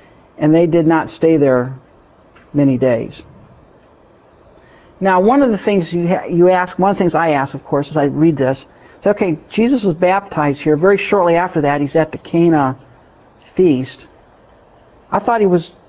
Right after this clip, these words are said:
driven by the devil into the wilderness to be tempted after his baptism." I mean, Luke and Mark and Matthew talk about that. Was he or was he not? And what's the answer?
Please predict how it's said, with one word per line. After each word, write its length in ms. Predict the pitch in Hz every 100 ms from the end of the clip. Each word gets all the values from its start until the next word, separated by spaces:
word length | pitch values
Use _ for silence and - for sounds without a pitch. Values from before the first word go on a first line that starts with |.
| _ _
driven 240 | - 196 196
by 120 | 185
the 100 | 156
devil 360 | 156 180 175 165
into 140 | 151
the 80 | 143
wilderness 400 | 160 175 156 -
to 80 | 135
be 100 | 143
tempted 400 | - 240 - 127
after 260 | 117 117
his 100 | 120
baptism." 720 | 135 123 - 120 120 110 123 - _ _ _ _ _ _ _ - - _ _ _ _ _ _ _ _ - -
I 60 | 151
mean, 160 | 147
Luke 380 | 147 196 202 -
and 260 | 139 131 131 - _ - -
Mark 380 | 165 185 185
and 260 | 147 127 127 - - - - - _ - - - _ -
Matthew 280 | 170 254 202
talk 200 | 151 135
about 240 | 117 117
that. 280 | 113 190 - - _ - - -
Was 180 | 143 151
he 200 | 185 151 - - _ _ -
or 60 |
was 240 | 165 214 233
he 80 | 233
not? 300 | 277 - - - _ _ _ _ _ _ _
And 80 | 147
what's 160 | 175 -
the 140 | 190
answer? 460 | 208 208 - -